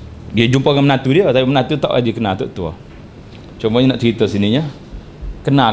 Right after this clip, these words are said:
ke tak kenal, kalau orang tua mari kena hormat. Jadi menantu dia ni tak layan orang tua. Bagi air pun tidak, apa pun tidak. Dia kata, "Ismail pergi mana?" "Pergi cari rezeki lah, cari makanan."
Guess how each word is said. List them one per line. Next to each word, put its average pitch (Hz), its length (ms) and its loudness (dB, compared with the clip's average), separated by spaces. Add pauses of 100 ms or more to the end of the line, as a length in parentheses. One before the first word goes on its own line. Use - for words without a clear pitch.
ke - 20 4
tak 110 220 0
kenal, 139 160 2
kalau 123 240 2
orang 117 80 0
tua 113 240 2
mari 113 160 2
kena 147 160 -2
hormat. 139 320 -2 (240)
Jadi 147 160 0
menantu 208 400 2
dia 214 160 4
ni 247 80 2
tak - 160 0
layan 113 240 2
orang 107 240 -2
tua. 71 160 -6 (1200)
Bagi 156 320 4
air 131 240 4
pun 127 80 0
tidak, 170 320 0
apa 127 160 2
pun 107 160 0
tidak. 127 240 -2 (720)
Dia 139 80 4
kata, 143 80 0
"Ismail 170 320 2
pergi 175 160 0
mana?" 196 240 0 (560)
"Pergi 120 160 -4
cari 117 220 2 (180)
rezeki 117 300 -2 (100)
lah, 120 160 -2
cari 113 160 0
makanan." 110 400 0